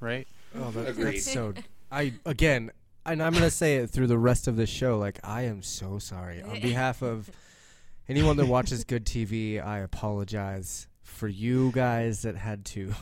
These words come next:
Speaker 2: suffer
Speaker 1: it was
Speaker 2: through that. <laughs>
Speaker 1: It was,
Speaker 2: Good
Speaker 1: it was,
Speaker 2: Lord.
Speaker 1: yeah. So, um, unless you guys have anything you wanna say before we jump in,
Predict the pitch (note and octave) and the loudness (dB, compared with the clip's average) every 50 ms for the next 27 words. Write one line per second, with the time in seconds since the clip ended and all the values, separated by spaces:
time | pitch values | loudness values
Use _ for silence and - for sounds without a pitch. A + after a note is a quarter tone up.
0 | - - - - - - - - - _ _ _ _ _ _ _ _ - - - | -8 -18 -20 -20 -20 -20 -20 -20 -20 _ _ _ _ _ _ _ _ -4 -2 2
1 | - D3+ E3 E3 - E3+ D3+ B2 - - C#3 C#3 C3+ B2 A#2+ A#2+ A#2+ G#2+ F2+ - | 6 6 6 8 8 6 6 6 6 6 8 8 8 8 6 4 4 2 6 6
2 | - - - E3+ - - - - - - B3 - - G3 F3+ E3 _ - - A2 | 6 6 6 2 0 0 0 -8 -2 -2 -2 -2 -2 -10 -14 -14 _ -16 -12 -10
3 | A2+ A#2 A#2 A2+ D#3+ D3+ B2+ A2 G#2 A2 G#2+ A#2+ C3 B2+ A#2 F#2+ E2 - - _ | -10 -6 -6 -6 -4 -4 -6 -8 -8 -8 -8 -6 -6 -8 -8 -8 -10 -12 -14 _
4 | - F#2+ F#2 F2+ F2 F2 F2 - _ _ _ - - - _ - - - - - | -14 -12 -10 -10 -10 -12 -14 -18 _ _ _ -20 -20 -20 _ -20 -20 -20 -20 -20
5 | - - - - E3 D#3+ D3+ D3 C#3+ C#3 C#3 C#3 - _ _ _ _ _ _ _ | -16 -12 -6 -2 -2 0 0 0 0 -2 -2 -4 -8 _ _ _ _ _ _ _
6 | - C3+ C3 B2+ A#2+ A#2 A#2 A2+ A2+ A2+ - - - - - - _ _ - - | -6 -4 -4 -4 -4 -6 -6 -8 -8 -10 -12 -16 -20 -20 -20 -20 _ _ -20 -20
7 | - _ _ _ _ _ _ - C3+ C3 C#3 C#3 - F#3 F3+ F#3 F3+ E3 - E3+ | -20 _ _ _ _ _ _ -2 0 0 0 -2 -4 -2 -2 0 -2 0 0 -2
8 | D#3 D3 C#3+ C3+ A#2+ C3+ C3+ B2 A#2+ A#2+ A2+ A2 - C3 A2+ - - G2 - - | -2 -2 -4 -4 -4 -4 -4 -4 -4 -6 -6 -6 -6 -8 -8 -10 -12 -20 -16 -8
9 | - F#3 C4+ D#4 B3+ C#3 G#2+ G#2+ F3 D#3 D3 E2 - G2 F2+ F#2 F#2+ A#2 C#3+ D#3+ | -6 -4 -4 -4 -4 -6 -6 -8 -10 -10 -10 -12 -12 -10 -8 -8 -8 -8 -8 -10